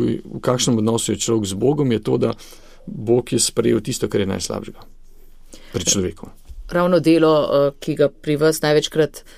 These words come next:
Speaker 2: slišimo, zaznavamo, je delo na sebi zaradi konfliktnosti,
Speaker 1: Mhm.
Speaker 2: zaradi odpuščanja. Eh, tukaj imamo tudi veliko dela.
Speaker 1: Ja, ja. Eh, ker tem odnosu, kjer se dotaknemo drug drugega,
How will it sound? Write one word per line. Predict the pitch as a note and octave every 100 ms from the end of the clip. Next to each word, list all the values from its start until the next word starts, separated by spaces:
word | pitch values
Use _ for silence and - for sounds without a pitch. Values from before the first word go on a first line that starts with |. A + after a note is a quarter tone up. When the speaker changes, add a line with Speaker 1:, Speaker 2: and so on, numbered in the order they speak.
| -
Speaker 2:
slišimo, | - F3+ E3 E3+ D3+
zaznavamo, | D3 C#3 C#3+ D3 D3+ D3+
je | D3 D3+ D3+ D3 - -
delo | C3+ D#3 E3 D#3+ D3+
na | C#3+
sebi | - C#3+ C3+ E3+ D#3 - -
zaradi | - D3 D3 D#3
konfliktnosti, | E3+ D3 C#3 - - C#3 - A#2
Speaker 1:
Mhm. | - - -
Speaker 2:
zaradi | D3 D3+ D3 C3 D3+ D3+ D3
odpuščanja. | - D#3 E3+ - F#3 F3 E3 C#3+ B2 - - -
Eh, | - D#3+
tukaj | D#3+ G#3 A3 G#3
imamo | G3+ G3 G#3
tudi | G3+ C4 G#3+
veliko | G3 F3+ -
dela. | D3 D#3 C3+ - - - _
Speaker 1:
Ja, | B2+ A#2+ F2 F2 -
ja. | B2+ D3+ B2 - - -
Eh, | C3 A2+
ker | A2 C#3 A#2 -
tem | G3 F3
odnosu, | D3 D3 E3 C3+
kjer | - D3+
se | D3
dotaknemo | A#2 G#2 B2+ C3 D#3+ C#3+
drug | A#2 B2 A#2
drugega, | A2 A#2 B2+ B2+ B2